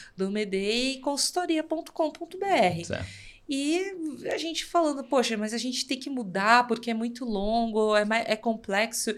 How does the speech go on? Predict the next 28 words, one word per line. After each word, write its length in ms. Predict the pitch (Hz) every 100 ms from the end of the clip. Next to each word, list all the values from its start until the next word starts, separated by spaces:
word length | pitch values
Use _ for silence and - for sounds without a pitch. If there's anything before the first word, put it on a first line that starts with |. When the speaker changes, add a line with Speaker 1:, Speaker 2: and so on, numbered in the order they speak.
| - - -
Speaker 1:
de 120 | 196
falar 360 | 214 240 208 233
para 200 | 240 208
os 120 | 214
clientes." 400 | - 202 196 226
Comercialmente, 1000 | - 277 262 262 277 247 214 254 285 233 - - - - - _ -
a 80 | 214
gente 240 | 214 254
queria 340 | - 254 277 339
tirar 580 | 339 - 277 214 240 339
aquele 380 | 339 294 240
vínculo 560 | 196 202 254 - 262 233
que 120 | 240
nós 260 | 196 196 -
tínhamos 580 | - 190 180 175 170 -
de 120 | 185
consultoria 960 | - 254 262 - 233 190 214 302 196 160 - - - -
pra 160 | 370
que 400 | 370 466 523 - -
ficasse 520 | - 370 285 262 311
com 260 | - 359 370
mais 320 | 269 359 370
cara 320 | - 240 202
de 160 | 190 -
tecnologia, 880 | 214 185 214 196 196 180 165 165 156
Speaker 2:
Hum, 160 | 101
Speaker 1:
né? 380 | 151 156 180 240 220
Speaker 2:
hum. 360 | 196 98 -